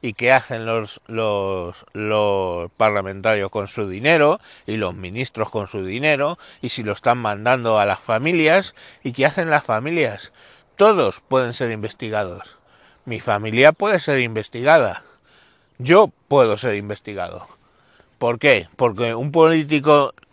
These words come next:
no puede ser investigado y su familia es intocable? ¿Por qué? Entonces, esa línea roja en absoluto la reconozco. Y ellos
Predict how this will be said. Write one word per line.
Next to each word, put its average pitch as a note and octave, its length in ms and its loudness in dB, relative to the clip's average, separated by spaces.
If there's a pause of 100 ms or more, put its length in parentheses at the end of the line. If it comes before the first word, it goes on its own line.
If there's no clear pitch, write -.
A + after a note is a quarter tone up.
(140)
no D3+ 240 2
puede D3+ 380 2
ser C#3+ 240 -4
investigado C3+ 680 -2
y E3+ 40 -6
su B2 180 -12
familia B2 480 -2
es - 120 -10
intocable? C3 720 -2 (100)
¿Por F2+ 180 -12
qué? G2 200 -14 (2750)
Entonces, A2+ 360 -6
esa C3+ 240 -2
línea D3+ 360 0
roja D#3+ 480 -2
en F3+ 140 -6
absoluto C#3+ 600 -2
la D3+ 140 6
reconozco. G#2+ 800 -6 (3000)
Y C#3+ 180 2
ellos F#3+ 300 2